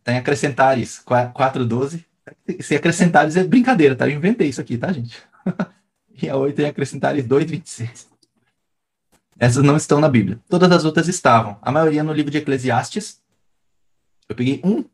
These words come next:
provérbio, tá? É... e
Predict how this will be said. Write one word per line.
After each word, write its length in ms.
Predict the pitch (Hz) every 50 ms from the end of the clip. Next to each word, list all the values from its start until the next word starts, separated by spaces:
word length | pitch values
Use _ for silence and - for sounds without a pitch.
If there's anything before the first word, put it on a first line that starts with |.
| _
provérbio, 460 | - 127 135 123 123 135 170 190 202 _ _ _ _ _ _ _ _ _ _ _ _ _ _ _
tá? 200 | - 110 202 208 202 _ _ _ _ _ _ _ _ _ _ _ _ _ _ _ _ -
É... 440 | 104 104 104 101 101 101 98 95 98 95 98 _ _ _ _ _ _ _ _ _ _ _ _ _ _ _ _ _ _ _
e 420 | - 117 120 127 131 131 127 -